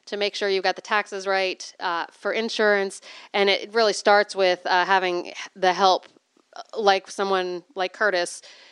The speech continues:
who can guide you through the process and tell you when you need to bring in these experts or recommend that this might be a good time, that, you know, it's gotten a little more complicated than the standard deal and maybe it's time to call in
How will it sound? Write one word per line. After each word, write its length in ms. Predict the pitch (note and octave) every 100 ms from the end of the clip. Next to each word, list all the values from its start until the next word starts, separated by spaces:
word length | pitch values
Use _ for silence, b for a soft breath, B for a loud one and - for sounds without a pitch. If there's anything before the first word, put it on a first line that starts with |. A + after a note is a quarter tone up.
| B
who 160 | A3 F#3+
can 220 | - F#3
guide 260 | G3 G#3
you 140 | F#3 F3
through 160 | G3+
the 80 | F3
process 480 | - B3+ B3 A#3+ G#3+
and 120 | F#3+
tell 300 | - - F4
you 220 | D4 G#3
when 220 | F3 E3+ F3
you 120 | F3
need 220 | F3 E3+
to 60 | E3+
bring 220 | E3+ E3
in 60 |
these 160 | D#3+ D#3
experts 440 | D#3 - E3 D#3+
or 100 | E3
recommend 480 | F3 F3+ F3+ F3+ F3
that 100 | E3
this 140 | F3 F3+
might 180 | E3+
be 120 | E3 D#3+
a 60 |
good 180 | D#3+ E3
time, 340 | F3 E3 D#3+
that, 180 | D#3+ -
you 60 | E3+
know, 80 | D#3+
it's 140 | D#3+
gotten 240 | F#3 F3 E3+
a 60 |
little 180 | E3+ E3+
more 140 | E3+
complicated 640 | - G3 F3+ E3+ F#3+ E3+ E3
than 140 | E3
the 60 | E3
standard 400 | - F3 E3 D#3+
deal 240 | F#3 E3+ E3
and 100 | E3+
maybe 220 | E3 E3
it's 120 | -
time 240 | F3 E3
to 80 | D#3
call 280 | - E3+ D#3+
in 180 | D#3+